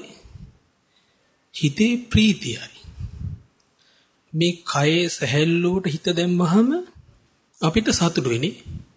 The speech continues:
අන්නේ සතුටයි කයේ සැහැල්ලුවයි බැලුවොත් නිදිමත දුර වෙනවා. නිදිමත තියෙන වෙලාවට ඒ දෙක ඇත්තේ නෑ. ඒ දෙක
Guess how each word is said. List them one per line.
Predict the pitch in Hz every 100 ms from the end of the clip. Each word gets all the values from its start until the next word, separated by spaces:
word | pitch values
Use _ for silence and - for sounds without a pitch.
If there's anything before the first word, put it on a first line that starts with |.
| _ - - - _ -
අන්නේ | 139 151 175 202
සතුටයි | - 139 127 160 190 202
කයේ | 196 151 165 185
සැහැල්ලුවයි | - 131 139 160 175 180 190
බැලුවොත් | 170 151 147 185 233 294
නිදිමත | 233 208 226 226 277
දුර | 226 127
වෙනවා. | 110 104 98 160 _ _ _ _ _ _ _ _ _
නිදිමත | 147 147 151 180 190 185 180 190 151 120 120 - - _ - _ _ _ _ _ _ _ _ -
තියෙන | 147 151 156
වෙලාවට | 135 123 131 135 143 175 - 320 - - - - - - - _ _ _ - - -
ඒ | 147 165
දෙක | 170 190 269 330 - - - - _ _
ඇත්තේ | 165 - - 277 254 240 226 - _
නෑ. | 185 196 214
ඒ | 180
දෙක | 190 196